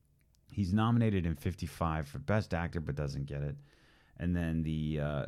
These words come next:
for the Jean Hersholt Humanitarian Award, he wins, uh, in nineteen seventy.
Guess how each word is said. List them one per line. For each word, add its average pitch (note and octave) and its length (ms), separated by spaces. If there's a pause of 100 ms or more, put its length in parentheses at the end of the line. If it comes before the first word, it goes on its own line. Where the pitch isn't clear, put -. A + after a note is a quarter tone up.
for F2 100
the D#2+ 140
Jean A2+ 600
Hersholt F#2+ 400
Humanitarian E2+ 880
Award, C2+ 460 (400)
he - 140
wins, D2+ 680
uh, C2 260
in C#2 560 (240)
nineteen D2+ 640
seventy. B1+ 960